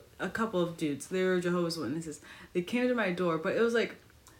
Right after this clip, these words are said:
two thousand twelve when the Mayan said that the world's gonna end, or, or the Mayan calendar ended, and we all thought, like, "Oh my God, the world's gonna end."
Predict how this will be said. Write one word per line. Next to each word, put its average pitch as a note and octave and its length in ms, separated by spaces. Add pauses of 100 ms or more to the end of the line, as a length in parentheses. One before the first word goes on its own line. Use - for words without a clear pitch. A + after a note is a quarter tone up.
(200)
two B3 120
thousand G#3+ 280
twelve G3 520
when G#3 100
the F#3 80
Mayan F3+ 480
said F#3 220
that F3 160
the D#3+ 80
world's E3+ 260
gonna F3+ 160
end, F3+ 320
or, F3 300
or F#3+ 60
the F#3 80
Mayan F#3+ 280
calendar F#3 500
ended, F3+ 420
and F3 220
we G3 80
all F3+ 200
thought, F3 240
like, E3+ 100
"Oh F#3 60
my F#3+ 160
God, F#3 240
the F3 80
world's F#3 260
gonna F3+ 160
end." F3 340